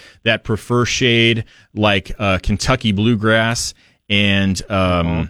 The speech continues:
Speaker 1: red fescue. Those grasses are gonna prefer sh-, shadier areas that are cooler.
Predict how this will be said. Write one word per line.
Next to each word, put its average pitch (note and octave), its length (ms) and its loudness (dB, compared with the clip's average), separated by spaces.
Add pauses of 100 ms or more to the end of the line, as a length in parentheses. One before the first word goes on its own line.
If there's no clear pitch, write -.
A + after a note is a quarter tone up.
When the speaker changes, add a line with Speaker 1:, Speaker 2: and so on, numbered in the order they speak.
(120)
Speaker 1:
red G#2 340 0
fescue. A2 680 -2 (380)
Those A2 240 2
grasses B2 440 0
are A2 80 -2
gonna G#2 340 -2
prefer A#2 840 0
sh-, - 360 -4
shadier A2+ 600 0
areas G#2+ 420 0
that G2+ 140 0
are F#2+ 80 -2
cooler. A#2 580 0